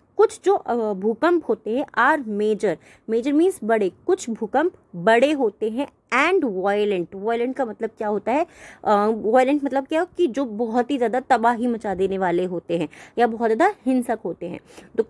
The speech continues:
कुछ जो, अ, अर्थक्वेक होते हैं वो कमज़ोर होते हैं प्रकृति में और वो शायद ध्यान देने योग्य नहीं है, but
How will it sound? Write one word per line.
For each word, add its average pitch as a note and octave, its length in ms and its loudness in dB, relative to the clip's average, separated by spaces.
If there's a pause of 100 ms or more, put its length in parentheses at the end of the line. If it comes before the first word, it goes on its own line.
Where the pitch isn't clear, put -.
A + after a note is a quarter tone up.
(120)
कुछ - 260 4
जो, E4+ 80 2
अ, C#4 180 2 (680)
अर्थक्वेक A3+ 400 0
होते B3+ 220 0
हैं C4 80 2
वो C4 120 0
कमज़ोर G#3+ 440 2
होते C4 240 -4
हैं C4 180 -2
प्रकृति A#3+ 460 -6
में D#4+ 200 -6 (260)
और G#3+ 120 4
वो A#3+ 160 2
शायद C#4+ 440 2
ध्यान G3+ 320 -4
देने G#3 220 0
योग्य C4 440 2 (340)
नहीं A#3 380 2
है, C#3+ 140 -8 (500)
but E4+ 120 6